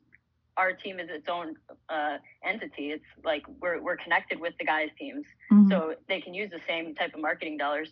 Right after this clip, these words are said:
Speaker 1: to kind of push our, our games out there even more, you know, to make it more desirable and just even known to be able to go to the game.
Speaker 2: Well, I guess it's very important that you say that so people, because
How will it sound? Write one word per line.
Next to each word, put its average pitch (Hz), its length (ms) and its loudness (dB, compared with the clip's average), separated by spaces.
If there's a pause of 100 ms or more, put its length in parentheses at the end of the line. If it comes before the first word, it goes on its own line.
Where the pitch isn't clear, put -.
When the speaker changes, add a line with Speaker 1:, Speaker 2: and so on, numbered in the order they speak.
Speaker 1:
to 165 120 -4 (120)
kind 160 140 0
of 139 60 -6 (260)
push 208 200 -6
our, - 220 0
our 185 160 0
games 165 320 -6
out 156 160 -2
there 165 180 0
even 160 140 -10
more, 156 240 -2
you 165 160 -8
know, 156 160 -2 (100)
to 170 60 -8
make 165 160 -8 (240)
it 160 180 -4 (960)
more 202 160 0 (140)
desirable 185 540 2
and 170 200 -4
just 185 300 -8
even 185 240 -6
known 170 320 0
to 165 100 -12
be 175 100 -8
able 170 120 -2
to 170 80 -4
go 160 160 -4
to 170 60 -6
the 151 80 -10
game. 147 300 -8 (1160)
Speaker 2:
Well, 214 400 2
I 202 60 -4
guess 220 320 2
it's 233 280 4
very 190 520 4 (440)
important 175 600 2
that 170 160 2
you 175 160 2
say 175 300 0
that 208 320 4 (260)
so 175 140 4
people, 170 760 6 (560)
because 190 300 -2